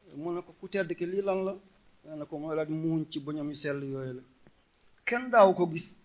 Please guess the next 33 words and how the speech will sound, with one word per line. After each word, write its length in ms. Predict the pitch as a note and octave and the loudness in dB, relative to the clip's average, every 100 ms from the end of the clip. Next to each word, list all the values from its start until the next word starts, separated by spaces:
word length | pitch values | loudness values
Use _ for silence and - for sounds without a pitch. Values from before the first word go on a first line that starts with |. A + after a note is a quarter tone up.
| C#3 | -6
bu 120 | D#3+ | -2
dul 160 | F3 E3+ | 0 2
gàmmu 320 | D#3+ D3+ C#3 | 2 2 -2
rek, 140 | D3 D#3 - _ _ _ _ - | -6 -10 -20 _ _ _ _ -14
wala 180 | C#3+ D3+ | -4 -2
mu 140 | D#3+ | 0
gis 140 | D#3+ C#3+ | -2 -2
kenn 240 | D#3+ D3 | -2 -2
ci 80 | D3 | -6
sëtu 220 | C#3+ D#3 | -12 -8
Yonent 200 | D3+ C#3+ C#3+ | -6 -6 -8
bi 80 | C#3 | -8
sallallahu 300 | D3 C#3+ C#3+ | -6 -4 -4
alayhi 60 | C#3+ | -4
wasallam 120 | C3+ | -6
mu 100 | D3 D#3 | -2 2
wàccee 420 | D3+ D3+ D3 D#3+ - _ _ _ _ | 2 0 -4 -6 -14 _ _ _ _
suumuurlu 720 | - - G#3 G3 F#3 F3 D#3+ D3+ | -10 0 6 6 8 6 6 2
gi, 120 | C3 - | -4 -6
loolu 220 | C#3 E3 | 0 2
la 60 | F3+ | 2
Wolof 180 | F3 D#3+ | 2 0
di 80 | D#3+ | -4
tuddee 200 | D3+ D#3+ | -4 -6
suumuurlu. 640 | - F#3+ F3 E3 D3 C#3 - - - _ _ | 2 2 4 2 0 -4 -8 -20 -20 _ _
Mu 80 | C#3 | 2
wàccee 380 | F3 F#3+ F#3+ F3+ | 8 8 8 6
ko, 160 | D#3+ D#3+ - - _ | 6 -4 -12 -20 _
wax 220 | E3 F#3+ | 8 8
ak 80 | F#3 | 8
yow 140 | F3+ E3+ | 2 2
ngir 240 | E3 E3+ | 2 -2
bànneexu. 640 | D#3+ D3+ G#3 G#3 G3+ F3 | 2 8 10 10 6 6